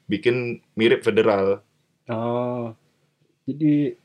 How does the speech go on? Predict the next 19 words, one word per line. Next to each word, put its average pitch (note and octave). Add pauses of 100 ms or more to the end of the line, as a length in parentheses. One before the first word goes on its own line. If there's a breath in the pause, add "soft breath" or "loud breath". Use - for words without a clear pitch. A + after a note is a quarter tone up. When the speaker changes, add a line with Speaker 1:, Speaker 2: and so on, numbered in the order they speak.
(500)
Speaker 2:
ala-ala A#2
vintage A#2+
gitu B2
ya? A2
Speaker 1:
Ala-ala F#2
vintage F2+
gitu. F#2
Dulu A2
tahun G#2
sembilan G2+
puluhan G2+
tuh C3
karena G2
cuma F#2+
Federal F#2
yang F2+
paling F2+
besar, A2+
jadi G#2+